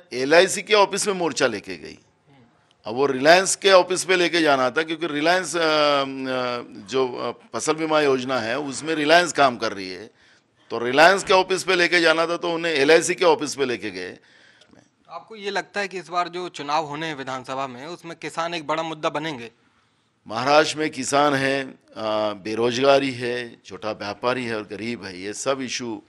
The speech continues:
Speaker 1: हमारी महाराष्ट्र के इसमें है। और मैं आपको, मैंने, अ, कई बार कहा है कि महाराष्ट्र में कांग्रेस अलायंस की गवर्नमेंट इस बार चुनाव में आएंगी।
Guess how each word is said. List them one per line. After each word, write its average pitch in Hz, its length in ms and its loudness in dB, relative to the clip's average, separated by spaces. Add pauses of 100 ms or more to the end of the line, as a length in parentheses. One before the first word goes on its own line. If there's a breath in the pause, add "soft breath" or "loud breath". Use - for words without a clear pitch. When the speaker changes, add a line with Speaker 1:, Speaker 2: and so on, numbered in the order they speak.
Speaker 1:
हमारी 101 300 -8
महाराष्ट्र 98 500 -8
के 98 300 -10
इसमें 92 260 -16
है। 117 200 -12
और 117 180 -10
मैं 113 140 -12
आपको, 123 720 -6
मैंने, 110 160 -12
अ, - 140 -16
कई 101 420 -6
बार 139 220 2
कहा 101 240 -8
है 127 120 -6
कि 135 120 -10
महाराष्ट्र 120 540 -4
में 151 180 -8
कांग्रेस 123 680 -8
अलायंस 110 300 -6
की 123 120 -14
गवर्नमेंट 104 400 -10 (320)
इस 98 140 -14
बार 98 300 -6
चुनाव 95 240 -12
में 117 120 -14
आएंगी। 78 300 -14